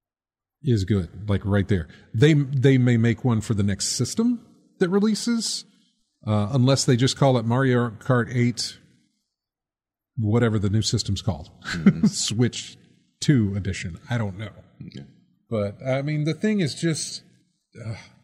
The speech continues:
Speaker 1: it feels like they've, they've drained the, the tap dry on, on the Mario Kart stuff.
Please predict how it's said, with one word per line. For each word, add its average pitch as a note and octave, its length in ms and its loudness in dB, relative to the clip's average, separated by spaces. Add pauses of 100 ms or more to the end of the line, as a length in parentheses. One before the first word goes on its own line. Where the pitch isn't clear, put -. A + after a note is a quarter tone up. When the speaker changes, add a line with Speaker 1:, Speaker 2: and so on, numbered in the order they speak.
Speaker 1:
it B2+ 140 -10
feels E3+ 240 -2
like D#3 140 -2
they've, C3 340 -2
they've A#2 320 -2 (1400)
drained C3 540 0
the, G#2+ 760 -2
the G#2+ 240 -6
tap B2 340 -2
dry A2 400 -2
on, F#2+ 260 -4
on G#2 220 -2
the G2 80 -2
Mario G2+ 340 -2
Kart G2+ 300 -8
stuff. - 340 -20